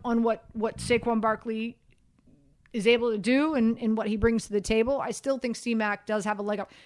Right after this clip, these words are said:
Keep in mind, C-Mac is the third string quarterback for the San Francisco forty-niners. And unfortunately, we saw that develop,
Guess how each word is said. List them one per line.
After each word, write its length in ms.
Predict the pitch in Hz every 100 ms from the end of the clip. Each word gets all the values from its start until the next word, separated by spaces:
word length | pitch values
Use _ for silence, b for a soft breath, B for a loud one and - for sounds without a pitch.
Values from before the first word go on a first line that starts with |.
| _
Keep 160 | 269 254
in 80 |
mind, 220 | 262 226 214
C-Mac 380 | 277 262 247
is 100 | 208
the 80 | 196
third 380 | - 262 269 233
string 320 | - 254 226
quarterback 760 | - - 359 302 180 170 - - b b b b
for 80 | -
the 100 | 240
San 180 | - 240
Francisco 420 | 208 214 - 220
forty-niners. 720 | - 214 202 190 170 - 190 - _ _ _ -
And 120 | 202
unfortunately, 680 | 233 220 - 269 254 240 214
we 140 | 208 196
saw 460 | - 254 240 226
that 400 | 185 233 294 269
develop, 500 | 196 202 208 214 -